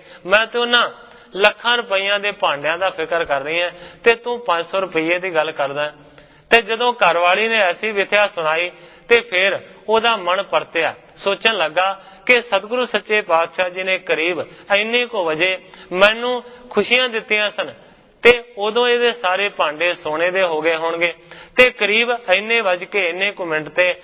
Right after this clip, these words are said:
ਮੈਂ ਖੁਸ਼ੀਆਂ ਨੂੰ ਵੇਚ ਦਿੱਤਾ ਤੇ ਸਾਰੇ ਦੇ ਸਾਰੇ ਭਾਂਡੇ ਪਿੱਤਲ ਦੇ ਹੋ ਗਏ, ਬੜਾ ਪਛਤਾਇਆ।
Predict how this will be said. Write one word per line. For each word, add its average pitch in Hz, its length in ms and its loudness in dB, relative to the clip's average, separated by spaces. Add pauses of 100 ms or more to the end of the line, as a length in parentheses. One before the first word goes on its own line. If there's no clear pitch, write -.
(200)
ਮੈਂ 220 220 0
ਖੁਸ਼ੀਆਂ 208 420 -6
ਨੂੰ 220 160 -2
ਵੇਚ 165 260 -2
ਦਿੱਤਾ 196 400 0 (320)
ਤੇ 214 120 0
ਸਾਰੇ 185 340 -2
ਦੇ 196 160 0
ਸਾਰੇ 165 320 0
ਭਾਂਡੇ 143 360 -4
ਪਿੱਤਲ 175 400 -2
ਦੇ 185 100 -2
ਹੋ 139 180 -4
ਗਏ, 123 140 -8 (360)
ਬੜਾ 214 280 6
ਪਛਤਾਇਆ। 165 580 -2